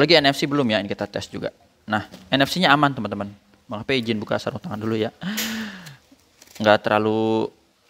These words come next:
eh, nyaman sih pakainya, biar gini aja asik. Itu kan penting kita udah cek.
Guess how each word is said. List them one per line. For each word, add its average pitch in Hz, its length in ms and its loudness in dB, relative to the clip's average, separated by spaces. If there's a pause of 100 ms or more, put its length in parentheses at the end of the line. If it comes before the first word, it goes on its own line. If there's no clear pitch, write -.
(360)
eh, 120 720 4
nyaman 123 400 2
sih 101 160 -6
pakainya, 101 320 -12
biar 113 240 0
gini 117 160 0
aja 117 160 0
asik. 101 240 -6
Itu 123 160 -2
kan 156 160 0
penting 139 240 -4
kita 131 160 0
udah 107 240 2 (240)
cek. 101 80 -8